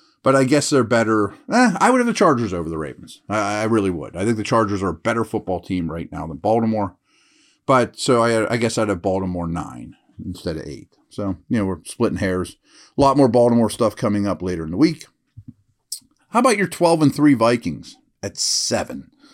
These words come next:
I think that's right. I, I think the Vikings are similar to the Ravens Chargers, not a tier one team.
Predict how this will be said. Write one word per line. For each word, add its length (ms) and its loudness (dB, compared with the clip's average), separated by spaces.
I 80 -2
think 140 2
that's 160 0
right. 280 0
I, 160 0
I 120 2
think 140 2
the 60 -4
Vikings 600 4
are 340 4
similar 760 4
to 60 2
the 120 4
Ravens 500 4
Chargers, 680 -2
not 680 0
a 140 2
tier 320 4
one 260 4
team. 520 0